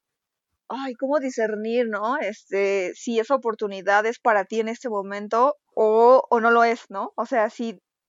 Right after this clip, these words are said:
esas colaboraciones que tienes que hacer en los cursos en los que tienes que aprender o algo, son para ti en este momento o no lo son, ¿no? O sea, uno no sabe qué va a pasar. La verdad, ahorita sí el mundo está como bien raro <laughs> y cualquier cosa podría suceder, es como un reality show. <laughs>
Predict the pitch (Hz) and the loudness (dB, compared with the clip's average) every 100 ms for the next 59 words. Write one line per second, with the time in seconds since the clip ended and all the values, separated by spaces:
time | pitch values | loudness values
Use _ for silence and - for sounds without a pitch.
0 | _ - 233 277 277 226 202 190 - 226 | _ -4 -2 -2 0 2 2 0 -2 -8
1 | 247 226 214 214 233 196 214 220 - - | -8 -10 -12 -14 -10 -8 -8 -10 -16 -18
2 | - 208 - 240 247 247 208 220 214 226 | -10 -10 -8 -8 -6 -6 -8 -10 -8 -8
3 | - 208 180 180 180 196 196 190 202 - | -8 -8 -8 -8 -6 -4 -4 -4 -6 -10
4 | - _ - 262 254 233 247 233 254 226 | -14 _ -4 0 2 2 0 -6 -6 -6
5 | 202 208 208 254 - - 233 226 226 226 | -6 -8 -4 -4 -4 -4 -2 0 -2 -4
6 | 247 214 208 247 294 - 202 190 - 226 | -6 -6 -8 -8 -8 -6 -6 -6 -8 -10
7 | 226 233 240 220 214 202 208 202 - 190 | -8 -8 -6 -4 -4 -2 -2 -2 -8 -4
8 | 208 240 - 202 202 202 220 214 208 - | -2 -2 -2 4 4 6 4 2 -4 -6
9 | 214 202 202 202 196 - 196 202 - - | -6 -6 -10 -10 -10 -6 -6 -6 -16 -20
10 | - - - 202 196 190 190 214 208 208 | -20 -16 -12 -8 -6 -8 -12 -14 -12 -12
11 | 214 226 196 185 269 - - 440 - 294 | -14 -6 0 2 0 -4 -8 -6 -2 0
12 | 233 247 247 262 269 294 262 226 233 247 | 2 2 2 2 0 -2 -2 -2 -4 -4
13 | 233 220 226 302 294 247 240 240 247 196 | -2 0 0 -2 -4 -6 -4 -4 -4 -10
14 | - 220 214 320 - 285 262 285 | -8 -8 -6 -4 0 2 2 0